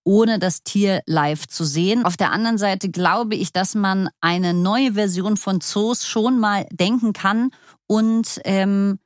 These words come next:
sich vielleicht auch nicht aufs, ähm, aufs Meerschweinchen, das ist auch nicht heimisch, auf den Feldhamster beschränken muss, dass man, wenn man dann in den Tierpark geht, man dann, ähm,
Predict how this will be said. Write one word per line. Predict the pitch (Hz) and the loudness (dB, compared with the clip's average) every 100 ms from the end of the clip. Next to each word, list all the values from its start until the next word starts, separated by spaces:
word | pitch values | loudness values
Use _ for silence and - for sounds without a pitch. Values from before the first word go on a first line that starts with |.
| _ _ | _ _
sich | - 196 | -8 -6
vielleicht | - 196 202 208 | 0 2 2 0
auch | - 190 | -2 2
nicht | 208 220 - - _ | 0 0 -4 -12 _
aufs, | 156 175 185 - - - _ _ _ _ _ _ | 2 2 -2 -6 -8 -10 _ _ _ _ _ _
ähm, | 185 180 180 175 180 175 - _ - | -2 2 2 2 0 -2 -6 _ -4
aufs | 165 - | -4 0
Meerschweinchen, | 180 180 220 - 185 185 196 208 208 | 0 2 0 -2 -2 0 0 -2 -2
das | - 110 | -4 -8
ist | - - | -6 -4
auch | 151 | 0
nicht | 160 131 | 0 0
heimisch, | 117 147 196 - - | -2 -2 -2 -4 -4
auf | 151 160 | -4 -4
den | - 165 165 160 160 151 _ _ | -2 0 2 2 0 -2 _ _
Feldhamster | - 202 233 220 180 180 175 175 | -2 2 2 2 0 0 -2 -2
beschränken | 170 202 226 208 | -2 0 2 2
muss, | 180 - | 0 -2
dass | 185 - | -4 -2
man, | 180 175 | 0 2
wenn | 202 | 2
man | 208 | 0
dann | 185 175 | 0 0
in | 180 | 0
den | 175 | 0
Tierpark | 175 208 190 170 | 0 -2 -2 -2
geht, | 156 175 _ _ _ - | -2 -4 _ _ _ -2
man | 175 | 2
dann, | 175 175 170 - | 2 2 0 0
ähm, | 170 165 160 165 165 | 0 0 0 -2 -4